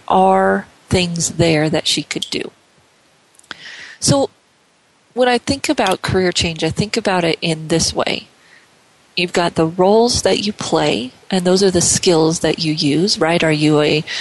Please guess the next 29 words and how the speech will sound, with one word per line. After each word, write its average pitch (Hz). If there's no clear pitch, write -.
salesperson, 202
a 147
manager, 175
a, 156
a 151
technology 190
person, 165
a 151
manufacturing 180
person? 175
What 226
are 240
the 185
skills -
that -
you 175
use 170
every 180
day? 180
And 196
then 220
what 262
are 294
the -
industry 175
that -
you 147
work -
in? -